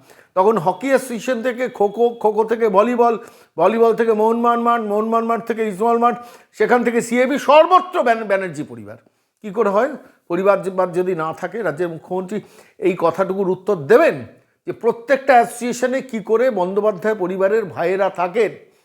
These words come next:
কোন মন্ত্র জাদু বলে? এটা জবাবটা দিয়ে তারপর যদি তিনি বলতেন যে, "আমি পরিবারবাদে বিশ্বাস করি না", আমরা মানতে রাজি ছিলাম।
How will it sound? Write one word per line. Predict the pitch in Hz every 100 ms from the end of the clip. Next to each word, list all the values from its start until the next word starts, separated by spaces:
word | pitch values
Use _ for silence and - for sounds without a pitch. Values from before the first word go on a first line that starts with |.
| _ _ _
কোন | 226 294 339 339
মন্ত্র | 302 277 262 254
জাদু | 208 190 160
বলে? | 131 113 101 _ _ _ _ _
এটা | 165 180
জবাবটা | 151 151 165 185 196
দিয়ে | 139 160 247
তারপর | - 180 190
যদি | 180 190 175
তিনি | 175 165
বলতেন | 151 165 240 269
যে, | 226
"আমি | 170 170
পরিবারবাদে | 147 170 165 170 175
বিশ্বাস | 165 147 214 -
করি | 226 240
না", | 302 - - - _
আমরা | 220 311 320
মানতে | 247 226 208
রাজি | 139 135
ছিলাম। | 113 - 110 65